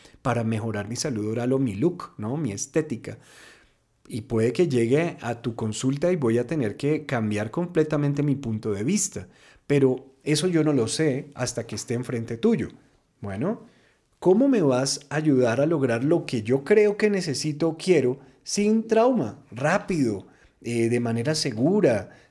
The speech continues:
de manera profesional? ¿Cómo me vas a ayudar? ¿Cómo lo puedes expresar en una frase?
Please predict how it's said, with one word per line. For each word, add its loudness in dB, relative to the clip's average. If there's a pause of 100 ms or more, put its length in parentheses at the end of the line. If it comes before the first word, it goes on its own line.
de -2
manera 0
profesional? -4
¿Cómo -2
me 0
vas -2
a -2
ayudar? 0 (220)
¿Cómo 2
lo 2
puedes 4
expresar 0
en 2
una 0
frase? -2